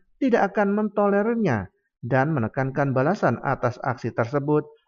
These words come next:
dengan beberapa kali menyerang pusat konsentrasi kelompok teroris di Kurdistan Irak ini. Jelas bahwa karena kesamaan pandangan Iran dan Irak tentang terorisme dan koordinasi kedua negara dalam hal ini,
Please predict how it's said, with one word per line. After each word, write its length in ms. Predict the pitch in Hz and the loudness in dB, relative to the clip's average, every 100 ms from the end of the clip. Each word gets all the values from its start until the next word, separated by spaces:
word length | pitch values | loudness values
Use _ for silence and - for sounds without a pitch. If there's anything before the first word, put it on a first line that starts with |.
| _ | _
dengan 400 | 135 175 214 190 | 2 2 2 4
beberapa 480 | 185 185 190 190 185 | 4 4 2 2 0
kali 240 | 190 190 | 0 2
menyerang 560 | 190 196 202 175 110 104 | 2 2 2 0 0 -4
pusat 400 | 135 - 123 - | -6 -2 -2 0
konsentrasi 880 | 131 123 123 120 156 190 190 127 - | 0 0 -2 -2 0 -2 -2 -4 0
kelompok 400 | 127 110 107 - | 0 0 -2 0
teroris 400 | 135 139 143 135 - - - | 2 2 0 -4 -10 -20 -8
di 240 | 151 240 220 | -2 -2 0
Kurdistan 960 | - 143 104 110 113 - - 110 101 101 - | -2 -2 -2 -2 -2 -2 -4 -2 -2 -6 -6
Irak 480 | 120 107 107 - | -4 -2 -4 -6
ini. 320 | - 156 147 104 - _ _ _ _ _ _ | -4 0 0 -2 -8 _ _ _ _ _ _
Jelas 560 | - 165 269 202 269 - - | -4 2 4 4 2 -4 -2
bahwa 320 | 123 110 101 - | 0 0 -2 -4
karena 400 | 117 110 123 123 | -4 -2 -2 -4
kesamaan 400 | 156 160 160 160 | -2 2 2 4
pandangan 480 | 165 160 160 160 160 | 2 2 2 0 2
Iran 240 | 175 165 | 2 4
dan 240 | 160 156 | 4 2
Irak 320 | 226 180 117 160 | 2 0 0 -2
tentang 320 | 131 123 117 | 0 0 -2
terorisme 720 | 131 113 135 220 - 226 202 | -2 -2 0 -2 -2 0 2
dan 240 | 147 123 | 2 0
koordinasi 720 | 117 123 120 123 139 190 160 127 | 0 -2 0 -2 -2 -2 -4 -4
kedua 320 | 170 120 113 | -2 -2 -2
negara 400 | 131 180 170 120 | -2 0 2 2
dalam 240 | 120 117 110 | 2 2 0
hal 80 | 117 | -2
ini, 400 | 156 117 127 | -2 -2 -4